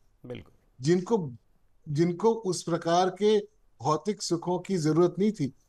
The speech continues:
Speaker 2: आवश्यकताओं की पूर्ति की जरूरत थी।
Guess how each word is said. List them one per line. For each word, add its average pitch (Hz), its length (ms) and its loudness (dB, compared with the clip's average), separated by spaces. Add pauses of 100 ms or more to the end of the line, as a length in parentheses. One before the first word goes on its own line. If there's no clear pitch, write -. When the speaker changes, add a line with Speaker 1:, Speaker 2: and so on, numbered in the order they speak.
(120)
Speaker 2:
आवश्यकताओं 165 800 0
की 208 180 -2
पूर्ति 156 440 -2
की 147 240 -4
जरूरत 127 560 -6
थी। 107 240 -8